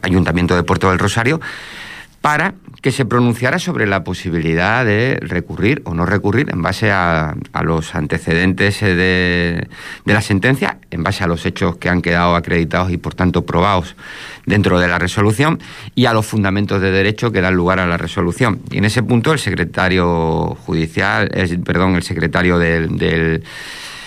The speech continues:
del Ayuntamiento de Puerto Rosario, jefe de los servicios jurídicos, ha hecho un informe exhaustivo y riguroso,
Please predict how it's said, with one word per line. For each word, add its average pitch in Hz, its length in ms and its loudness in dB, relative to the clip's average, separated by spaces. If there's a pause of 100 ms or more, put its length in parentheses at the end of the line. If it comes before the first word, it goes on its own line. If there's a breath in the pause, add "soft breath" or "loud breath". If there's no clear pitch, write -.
(300 loud breath)
del - 120 0
Ayuntamiento 87 680 2
de 85 140 2
Puerto 90 300 0
Rosario, 98 420 0
jefe - 280 -4
de 82 80 0
los 78 160 -4
servicios 82 440 -2
jurídicos, 101 640 2
ha 95 100 -2
hecho 87 360 0
un 85 200 2
informe 80 920 0
exhaustivo 90 600 0
y - 80 2
riguroso, 95 640 0